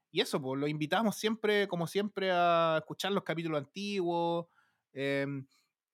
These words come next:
a mandárselo a sus amigos, a descubrir las bandas y a contarnos sus experiencias. Como siempre, siempre nos llegan mensajes también de gente que escucha el capítulo y dice, "Ah, me acordé de esto", han escuchado.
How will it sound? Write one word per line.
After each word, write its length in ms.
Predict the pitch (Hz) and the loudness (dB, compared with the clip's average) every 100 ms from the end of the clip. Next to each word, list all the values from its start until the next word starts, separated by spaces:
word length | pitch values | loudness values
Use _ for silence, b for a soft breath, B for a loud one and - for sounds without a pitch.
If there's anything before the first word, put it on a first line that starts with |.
| _ | _
a 120 | - 139 | -6 -4
mandárselo 440 | 143 160 - 151 | -2 -4 0 0
a 60 | 147 | 0
sus 180 | 151 | 0
amigos, 460 | 147 170 180 175 156 | -2 -2 -2 0 4
a 60 | 151 | 2
descubrir 360 | 143 147 156 | 2 -4 -2
las 160 | 160 131 | -2 0
bandas 600 | 151 170 165 156 151 147 | -2 -2 2 4 6 4
y 80 | 156 | 2
a 100 | 156 | 0
contarnos 380 | 165 190 202 202 | 0 0 2 2
sus 100 | 208 | 0
experiencias. 440 | - 240 277 - | 0 -2 -2 -4
Como 120 | 180 | -4
siempre, 220 | 170 180 | -4 -4
siempre 260 | - 202 262 | -6 -8 -6
nos 120 | 233 | -4
llegan 200 | 233 233 | 0 0
mensajes 540 | 220 214 214 226 208 - | 0 -2 -2 -2 -4 -6
también 300 | 160 160 156 | -6 -4 -4
de 100 | 156 | -4
gente 260 | 185 170 | -4 -4
que 60 | 160 | -6
escucha 260 | - 190 | -4 -4
el 60 | 175 | -2
capítulo 300 | 160 180 180 | -2 -2 -2
y 40 | |
dice, 140 | 175 170 | -2 -2
"Ah, 140 | 185 | -2
me 80 | 196 | 0
acordé 300 | 170 165 170 | 2 2 0
de 280 | 175 196 202 | 0 2 2
esto", 340 | 180 - 170 165 | 0 -2 0 0
han 60 | |
escuchado. 640 | 160 - - 175 175 170 | -2 -6 -2 2 2 2